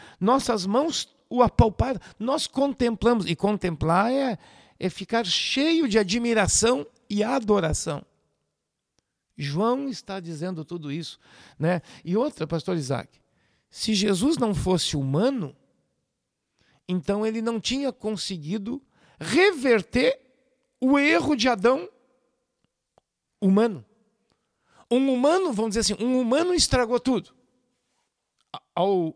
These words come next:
admitir o pecado no mundo, trazer o pecado pro mundo. Teria que ser um, teria que ser um humano a fazer esse conserto.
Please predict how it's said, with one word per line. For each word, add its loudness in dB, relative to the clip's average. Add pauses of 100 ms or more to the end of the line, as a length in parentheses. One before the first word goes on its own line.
admitir -4 (300)
o -6
pecado 0
no 0
mundo, -4 (160)
trazer 0
o 0
pecado -4
pro -10
mundo. -10 (1000)
Teria 6
que 0
ser 4
um, -2 (180)
teria 2
que -2
ser 2
um 0
humano 2
a 0
fazer -2
esse -2
conserto. -4